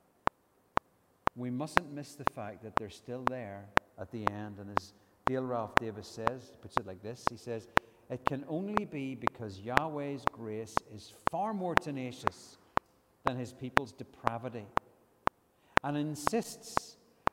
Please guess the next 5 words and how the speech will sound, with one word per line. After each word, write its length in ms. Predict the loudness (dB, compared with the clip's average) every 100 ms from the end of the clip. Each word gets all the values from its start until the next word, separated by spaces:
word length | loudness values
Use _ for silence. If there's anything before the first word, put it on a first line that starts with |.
| 2
on 180 | 0 0
still 420 | 6 8 8 4
holding 600 | 2 4 6 6 2 0
them 260 | 0 0 -2 -6 -2
fast 640 | 2 2 0 -6 -12 2